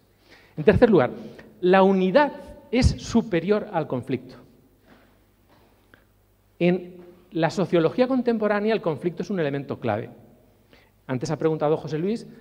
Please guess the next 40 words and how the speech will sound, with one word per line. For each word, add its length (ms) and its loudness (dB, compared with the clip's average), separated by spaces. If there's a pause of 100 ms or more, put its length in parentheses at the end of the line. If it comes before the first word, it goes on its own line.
(240)
ha 60 -10
hecho 160 -10
una 100 -6
alusión 540 -6 (140)
a 80 -10
un 100 -10
capítulo 580 -4
de 100 -4
un 80 -4
libro 220 -2
de 80 -4
Ricoeur, 460 -4 (320)
donde 560 -4
habla 380 -4
de 260 -8 (320)
Axel 380 -10
Honneth, 400 -2
y 140 -6
Axel 260 -4 (100)
Honneth 320 -6
habla 220 -4
del 120 -8
tema 200 -8
del 100 -6
reconocimiento, 640 -4
y 40 -4
entonces 280 -8 (220)
hay 140 -2
una 200 -4
tradición 680 -2 (240)
neohegeliana, 920 -4 (540)
la 140 -6
de 80 2
Axel 360 -2
Honneth, 480 -6
que 140 -6
plantea, 540 -4 (440)
eh, 640 -8
la 160 -8
paz 260 -2